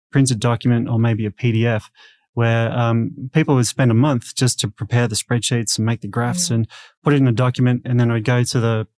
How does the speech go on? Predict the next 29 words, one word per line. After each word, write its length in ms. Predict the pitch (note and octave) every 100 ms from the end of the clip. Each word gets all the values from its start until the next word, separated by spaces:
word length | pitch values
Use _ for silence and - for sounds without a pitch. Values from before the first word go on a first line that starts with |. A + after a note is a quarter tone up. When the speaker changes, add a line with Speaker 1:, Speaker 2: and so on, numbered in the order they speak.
| -
Speaker 1:
um, 220 | B2 A2+
project 280 | - A#2+ A2+
control 320 | A2+ - B2+
group 240 | A#2+ B2 B2 _
and 160 | C#3 C#3
they'd 200 | C#3 B2+
review 360 | C#3 C3 E3
this 160 | D3 B2
document. 440 | C3+ C3+ - A#2
And 140 | C3+ C3
if 120 | C3
they 100 | C#3
had 220 | C3 E3
any 160 | E3+ A#2+
queries, 560 | - C3+ D3 A#2 G#2+
if 100 | A#2+
they 100 | B2+
wanted 220 | C3 C#3 A#2+
to 120 | A#2+
know, 200 | A#2+ B2+
"Well, 140 | A2+ A#2
why 180 | C3
is 100 | C#3
there 120 | C#3 A#2+
an 80 |
outlier 420 | A#2 C3 C3 A#2 A2+
on 80 | G#2+
this 140 | G#2+
graph?" 400 | - C3 A2 -